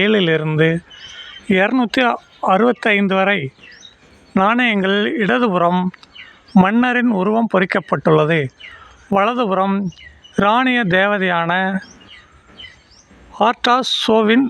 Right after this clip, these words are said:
உருவம் பொறிக்கப்பட்டுள்ளது. இது இரண்டாம் வாசுதேவர்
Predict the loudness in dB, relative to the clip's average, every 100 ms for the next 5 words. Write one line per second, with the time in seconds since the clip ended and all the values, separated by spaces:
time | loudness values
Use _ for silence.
0 | -4 _ _ -20 -4 0 2 2 0 -2
1 | -2 -4 -4 0 0 2 2 0 -2 -10
2 | -20 -20 -20 -20 -20 -20 -18 -20 -20 -20
3 | -20 -20 -20 -20 _ -18 -10 -8 -6 -4
4 | -4 -4 -6 _ -20 -20 -20 -20 -20 -20
5 | -2 2 4 2 2 2 2 4 4 2
6 | 2 4 4 4 2 2 0 -2 -6